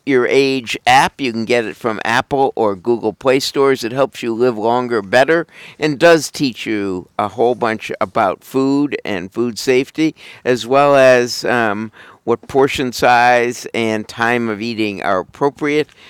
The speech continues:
um, for longevity. And the best way of,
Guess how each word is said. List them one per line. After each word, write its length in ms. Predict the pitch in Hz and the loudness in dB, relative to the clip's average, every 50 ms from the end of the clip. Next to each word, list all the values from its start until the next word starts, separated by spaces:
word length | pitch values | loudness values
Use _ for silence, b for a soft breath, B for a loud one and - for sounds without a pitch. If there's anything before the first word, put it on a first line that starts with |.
| B B B B B | B B B B B
um, 360 | 107 113 113 110 107 107 113 | -4 -2 0 0 -2 -4 -6
for 440 | 113 - 127 117 113 107 104 - - - | -6 -4 0 0 2 2 0 -2 -4 -6
longevity. 880 | - 107 107 107 107 104 95 - 123 117 107 98 107 90 90 80 78 - B B B B B B B B | -4 -4 -2 -2 -2 -4 -4 -4 -2 -2 -2 -4 -6 -8 -8 -12 -14 -18 B B B B B B B B
And 180 | 113 113 113 | -4 -4 -4
the 60 | 113 | -4
best 400 | 101 87 120 117 110 - - - | -4 -2 -2 -2 0 -2 -6 -6
way 400 | - 107 107 104 101 101 98 95 | -4 -2 0 0 0 0 0 -2
of, 180 | 98 95 - - | -4 -6 -8 -10